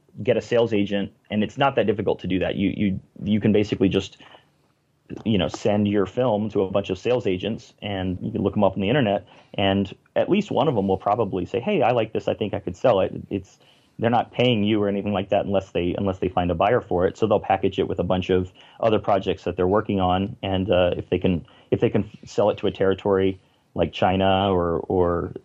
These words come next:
uh, you know, Canadian television or whatever it is, you know, you'll get a small licensing fee. And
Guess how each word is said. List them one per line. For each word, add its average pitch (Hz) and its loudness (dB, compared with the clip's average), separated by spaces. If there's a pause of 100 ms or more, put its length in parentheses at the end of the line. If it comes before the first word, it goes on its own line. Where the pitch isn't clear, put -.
(140)
uh, - -8
you 98 2
know, 87 -2 (140)
Canadian 107 0
television 107 0
or 98 -2
whatever 113 0
it 117 -2
is, 110 -2 (220)
you 160 -4
know, 135 0
you'll 127 2
get 120 0
a 120 -4
small 107 0
licensing 95 -4
fee. 101 -4 (260)
And 98 -2